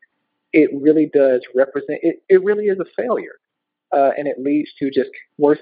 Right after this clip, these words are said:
outcomes than things have to be. And a lot of it just takes kind of developing the will to get it done. And I have definitely seen my primary care colleagues at the front lines of this battle right there with us.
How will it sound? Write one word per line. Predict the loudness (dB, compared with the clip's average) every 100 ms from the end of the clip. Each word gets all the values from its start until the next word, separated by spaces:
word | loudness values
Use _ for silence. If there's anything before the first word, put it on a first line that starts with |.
| 2
outcomes | 2 2 -6 -8 -8 -14 _
than | -6 -6
things | -6 -6 -2
have | -2 -2 -6
to |
be. | -6 -4 -4 -8 -20 _ _
And | 0 2 0 -2 -6 -2
a | 2
lot | 4 4
of | 2 0
it | -2 -2 -2
just | 0 0 -2 -8
takes | -4 -4 -6 -20 _ -4
kind | -2 -2
of | -4
developing | 0 2 2 -2 -4
the | -4
will | 0 2 0
to | -2
get | -2 -2
it | -2
done. | 0 0 0 -6 -14 -20 _
And | 0
I | 2
have | 2 2
definitely | 0 -2 -6 -8 -8
seen | -6 -2
my | -4 0
primary | 0 0 -2
care | -2 -2
colleagues | -2 -2 0 0 0
at | -2
the | -4
front | -4 -2
lines | -2 -4 -6
of | -4
this | -2 2
battle | 2 2 2
right | 0 2
there | 0 -2
with | -4
us. | -12